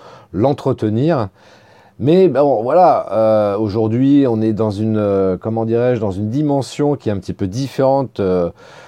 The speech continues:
que, euh, il y a vingt ans. Et donc, si tu t'intéresses pas un minimum au web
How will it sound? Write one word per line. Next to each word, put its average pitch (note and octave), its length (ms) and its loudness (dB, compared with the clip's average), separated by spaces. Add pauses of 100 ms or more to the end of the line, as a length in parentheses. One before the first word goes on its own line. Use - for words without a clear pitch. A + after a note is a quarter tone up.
(300)
que, A2+ 60 0
euh, G#2 500 2
il G2+ 140 -2
y A2 80 2
a G2+ 140 2
vingt A2 340 -2
ans. D#3 340 0
Et G2+ 200 -2
donc, B2 240 0
si B2+ 200 -6
tu C3 220 -8
t'intéresses D3 600 0
pas D3+ 300 0
un G2+ 140 -2
minimum C#3 800 0 (340)
au A#2 200 2
web A2+ 260 2